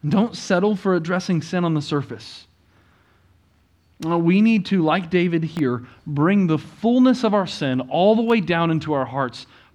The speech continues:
publicly out before God in confession.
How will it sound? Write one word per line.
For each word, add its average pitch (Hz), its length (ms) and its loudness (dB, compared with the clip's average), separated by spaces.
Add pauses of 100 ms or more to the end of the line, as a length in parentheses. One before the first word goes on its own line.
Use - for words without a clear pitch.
(100)
publicly 220 580 0
out 156 220 -4
before 147 320 -4
God 107 340 -8 (140)
in 139 160 -8
confession. 113 500 -12